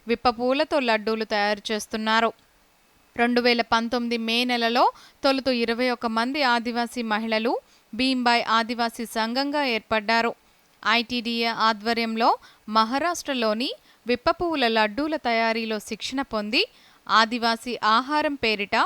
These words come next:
విప్ప పువ్వు లడ్డూ తయారీ పరిశ్రమను ఏర్పాటు చేశారు. ఆదివాసీ మహిళల ప్రయత్నాలకు తెలంగాణ ప్రభుత్వం ప్రోత్సాహాన్ని అందించింది.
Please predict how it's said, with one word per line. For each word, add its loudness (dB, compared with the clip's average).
విప్ప -4
పువ్వు -4
లడ్డూ -2
తయారీ 0
పరిశ్రమను -4
ఏర్పాటు -4
చేశారు. -2
ఆదివాసీ 4
మహిళల -2
ప్రయత్నాలకు 2
తెలంగాణ 2
ప్రభుత్వం -2
ప్రోత్సాహాన్ని 0
అందించింది. -2